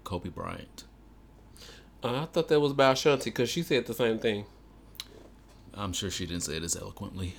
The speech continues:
Speaker 1: Um,
Speaker 2: <laughs> She did, though.
Speaker 1: Mm, okay. <laughs> Stretch.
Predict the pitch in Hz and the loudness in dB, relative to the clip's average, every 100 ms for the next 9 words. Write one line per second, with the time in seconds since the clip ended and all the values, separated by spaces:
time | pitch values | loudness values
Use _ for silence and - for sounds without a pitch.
0 | - 113 117 117 117 113 113 - 151 - | 6 10 10 12 12 10 8 4 -4 -4
1 | - - - - 120 101 92 - - - | -20 -20 -14 -8 -4 -4 -6 -10 -18 -20
2 | - 113 110 101 92 87 - - - - | -4 0 0 0 -4 -8 -14 -20 -20 -20
3 | - - - - - 123 131 151 131 123 | -20 -20 -20 -20 -12 4 4 6 4 4
4 | - - - - - - - - - - | 0 -8 -10 -20 -20 -20 -20 -20 -6 -2
5 | - 123 110 - | 2 4 8 8